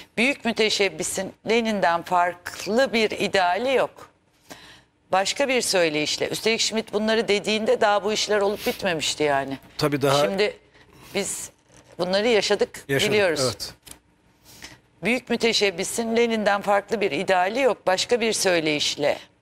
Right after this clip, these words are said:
Speaker 1: elektriklendirilmiş bir yeryüzü dışında bir ideali yok. Her ikisi de aslında sadece elektrifikasyonun doğru metodu üzerinde tartışıyor.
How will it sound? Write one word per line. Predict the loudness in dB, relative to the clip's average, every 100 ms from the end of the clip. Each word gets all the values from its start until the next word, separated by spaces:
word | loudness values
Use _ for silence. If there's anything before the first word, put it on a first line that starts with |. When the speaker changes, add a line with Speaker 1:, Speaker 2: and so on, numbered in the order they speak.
| _ _ _ -20 -20 -20 _ -4
Speaker 1:
elektriklendirilmiş | 0 0 -2 -4 -4 -2 2 2 2 0 0 0 -2 -2
bir | -2 0
yeryüzü | 2 2 2 -2 -4 -4
dışında | -2 -2 -2 0 0
bir | 0
ideali | -2 0 2 2 0 0 2
yok. | 2 -2 -14 -20 _ _ -20 -20 -20 -20 -2
Her | 2 2
ikisi | 2 -2 -2 -2 -2
de | 0 0
aslında | 0 -2 -4 -2 0 0 0 -2 -8
sadece | 0 2 4 2 0 0 -2
elektrifikasyonun | 0 0 0 0 -2 -4 -4 -2 0 0 0 0 0 0 4
doğru | 4 4
metodu | 2 0 0 0
üzerinde | 0 0 -2 0 -2
tartışıyor. | 0 2 0 -2 -4 -2 -4